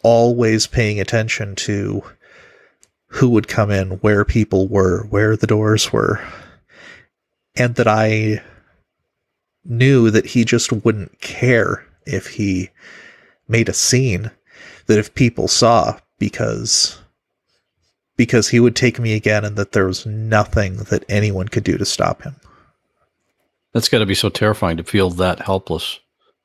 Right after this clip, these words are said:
Speaker 1: Yeah. There were so many mind games that happened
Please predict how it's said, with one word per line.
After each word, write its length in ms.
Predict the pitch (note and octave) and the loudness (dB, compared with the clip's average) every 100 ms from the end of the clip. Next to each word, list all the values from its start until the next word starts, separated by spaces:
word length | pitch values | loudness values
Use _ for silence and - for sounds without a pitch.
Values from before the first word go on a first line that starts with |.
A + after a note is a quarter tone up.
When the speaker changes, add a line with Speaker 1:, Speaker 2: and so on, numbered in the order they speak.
| _ _ _ _ - | _ _ _ _ -10
Speaker 1:
Yeah. 320 | - A#2+ A3 - _ _ _ _ _ _ _ _ _ _ _ _ _ - | -2 0 0 -6 _ _ _ _ _ _ _ _ _ _ _ _ _ -2
There 120 | D3+ | 2
were 140 | D3 C3+ | 2 0
so 520 | - - - C3+ C#3+ | 0 0 2 0 0
many 260 | C#3 C3 A#2 | 0 0 -2
mind 340 | A2+ A#2+ A#2+ | -4 -4 -6
games 460 | A2 A2 A2 - - | -8 -10 -10 -6 -2
that 140 | A2+ | 0
happened 500 | A2 G2+ A2+ G#2 | 2 0 -2 -8